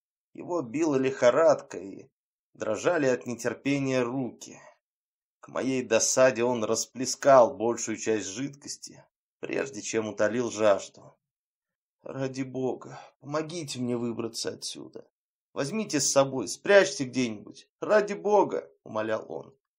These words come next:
«Да как же я вас спрячу? Вы американский подданный. Обратитесь к консулу с просьбой, и я уверен, он немедленно отправит вас домой». «Нет, это невозможно, слишком долго, я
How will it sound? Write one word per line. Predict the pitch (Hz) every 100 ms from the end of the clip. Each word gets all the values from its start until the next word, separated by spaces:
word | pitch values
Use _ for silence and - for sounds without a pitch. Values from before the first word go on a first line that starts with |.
| _ _ _ _
«Да | _ 113 107 - _ _ _ _
как | 143 120
же | 104
я | 117 107
вас | 104
спрячу? | - - 110 - - _ _ _ _ _ _
Вы | - 139
американский | 185 156 123 - 107 143 - -
подданный. | - 113 123 131 101 - - _ _ _ _ _ _
Обратитесь | - 107 123 127 165 185 147 135
к | -
консулу | 139 165 165 139 117 92
с | -
просьбой, | - 135 170 139 - - - _ _
и | 127
я | 165 180
уверен, | 151 135 170 160 143
он | 160 151 135 _
немедленно | 120 151 180 185 196 185 160 156 143
отправит | - 139 151 151 135
вас | 120 135
домой». | 117 123 120 90 - _ _ _ _ _ _ _
«Нет, | 143 127 110 104 -
это | - - 147
невозможно, | 135 135 131 127 135 151 135 - 87
слишком | - 170 - - 175
долго, | 151 202 165 -
я | 143 135 147